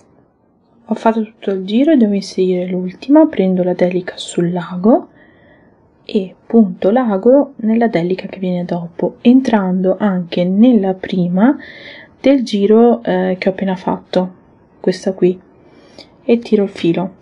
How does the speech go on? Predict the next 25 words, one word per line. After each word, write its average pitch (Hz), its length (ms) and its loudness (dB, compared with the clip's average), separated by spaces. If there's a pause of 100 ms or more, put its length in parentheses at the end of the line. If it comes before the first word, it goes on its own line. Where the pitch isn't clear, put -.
(560)
In 220 100 2
questo 233 260 2
modo 233 220 2
sono 233 300 2
pronta 208 540 0
per 214 180 -4
iniziare 208 460 -2
un 185 60 -2
nuovo 180 260 -2
giro. 175 420 -4 (500)
Come 269 240 4
potete 240 360 -2
vedere, 220 560 0
eh, 185 360 -4
la 196 80 -4
lavorazione 202 680 0
già 196 180 0
a 196 60 -8
questo 220 320 -4
giro 202 300 2
comincia 196 480 -2
un 202 100 0
po' 175 260 0
ad 185 140 -6
incurvarsi 180 1080 -2